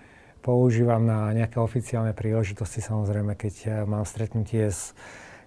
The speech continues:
e, s, e, ľuďmi, ktorí s-, ktorí sú z takého prostredia, kde sa oblek používa, tak si ho dávam. A keď robím rozhovory pre nejaké také médiá, ktoré, a,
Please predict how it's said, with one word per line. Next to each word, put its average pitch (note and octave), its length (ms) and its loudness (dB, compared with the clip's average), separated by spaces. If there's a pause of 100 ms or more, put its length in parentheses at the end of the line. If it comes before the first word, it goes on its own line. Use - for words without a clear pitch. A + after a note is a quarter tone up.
(180)
e, - 80 -16 (400)
s, - 240 -10
e, G#2 320 -2 (480)
ľuďmi, A2+ 320 2
ktorí G#2+ 320 -2
s-, - 240 -12
ktorí A2+ 240 0
sú A2+ 240 0
z - 80 -10
takého A2 320 -2
prostredia, A2+ 560 0
kde A2+ 80 0
sa A2+ 160 -4
oblek A2 240 0
používa, A2+ 560 2
tak - 240 -10
si A2 160 -4
ho G#2 80 -2
dávam. G#2+ 480 -2 (560)
A A2 320 2
keď B2 240 4
robím A#2 240 6
rozhovory A2+ 560 4
pre A2 320 2
nejaké A2+ 480 2
také A2+ 240 0
médiá, A2+ 480 2
ktoré, A2 480 0 (560)
a, A2+ 480 2